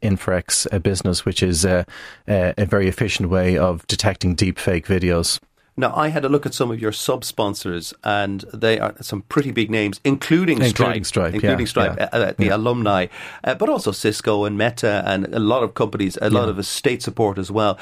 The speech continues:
Speaker 1: Yeah.
Speaker 2: It's, it's a kind of a mini Davos for Ireland
Speaker 1: <laughs>
Speaker 2: in the sense of getting all these big companies together,
Speaker 1: Yeah.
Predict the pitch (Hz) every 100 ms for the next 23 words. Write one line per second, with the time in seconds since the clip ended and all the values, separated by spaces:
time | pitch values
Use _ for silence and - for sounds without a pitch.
0 | - 107 117 156 - 190 - - - -
1 | 160 131 123 131 120 110 - 135 202 151
2 | 82 - - - - - - 247 120 95
3 | 160 - 135 139 131 233 175 151 127 151
4 | 143 143 185 156 127 - 139 131 - 127
5 | 120 110 101 110 101 123 104 92 104 -
6 | 104 95